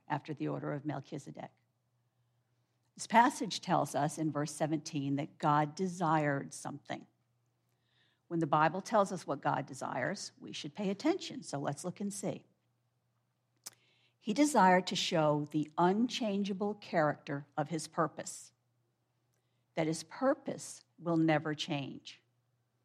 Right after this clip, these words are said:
Well, what is his purpose? It's all over the Bible. There's a beautiful summary of it in Ephesians chapter one,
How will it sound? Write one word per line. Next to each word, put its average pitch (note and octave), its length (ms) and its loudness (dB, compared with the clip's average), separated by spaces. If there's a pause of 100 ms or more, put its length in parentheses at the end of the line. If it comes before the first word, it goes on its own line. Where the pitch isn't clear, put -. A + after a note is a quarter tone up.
(520)
Well, F#3+ 180 2
what G#3+ 200 2
is C4 160 0
his D3+ 140 -8
purpose? - 640 -8 (720)
It's - 300 -18 (100)
all E3 360 0
over F3+ 180 0
the F3 80 -8
Bible. - 380 0 (880)
There's F3 200 0
a E3+ 40 2
beautiful G#3+ 380 0
summary D3+ 420 4
of D3 120 0
it D3+ 160 0
in D3+ 120 0
Ephesians D3 840 -4 (120)
chapter D3+ 300 -4
one, C#3+ 380 -6